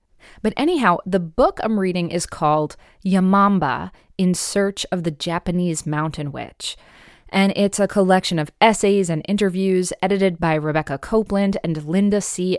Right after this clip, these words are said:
Ehrlich. And the first essay is by Noriko T. Ryder. I hope I'm pronouncing that correctly. And in it, she writes the following,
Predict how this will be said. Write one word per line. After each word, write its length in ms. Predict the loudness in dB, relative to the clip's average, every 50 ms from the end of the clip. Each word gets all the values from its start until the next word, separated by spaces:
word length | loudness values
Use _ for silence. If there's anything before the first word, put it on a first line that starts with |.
| -4 _
Ehrlich. 600 | -4 -2 -2 -2 -2 -4 -8 -14 -18 _ -20 -20 -20 -20 -20 -20 -20 -20 -20 -20 -6 0
And 100 | 2 2
the 60 | 2
first 380 | 2 0 -4 -4 -4 -6 -6 -4 -2
essay 580 | 0 0 0 0 2 2 4 4 2 0 -2 -2 -2
is 180 | -2 -2 -2
by 360 | -2 0 0 2 2 0 -2 -2
Noriko 800 | -4 -2 -2 -2 -2 -2 -2 -2 -4 -2 -2 -2 0 0 0 -2 -4 -8
T. 480 | -10 -12 -10 -8 -6 -6 -4 -4 -4 -6 -8 _ -16
Ryder. 840 | -16 -14 -10 -6 -4 -2 -2 -2 -2 -4 -6 -8 -8 -8 -8 -8 -10 -16 -20 -20 -20 -20 -20 -10
I 100 | -8 -8
hope 220 | -6 -6 -6 -6
I'm 140 | -8 -8 -8
pronouncing 520 | -6 -6 -6 -6 -6 -8 -8 -8 -8 -6
that 140 | -6 -6 -8
correctly. 640 | -10 -10 -10 -8 -10 -10 _ -12 -12 -12 -12 -14 -16 -20 -20 -20 -20 -20 -20 -12 -4
And 160 | -2 -2 -2 -2 0
in 140 | 0 2 2
it, 120 | 2 0
she 220 | -2 -2 -2 -2
writes 460 | 0 0 -2 -2 -2 -4 -8 -8 -10 -10
the 80 | -12
following, 640 | -10 -8 -8 -6 -6 -6 -8 -8 -10 -12 -14 -18 -20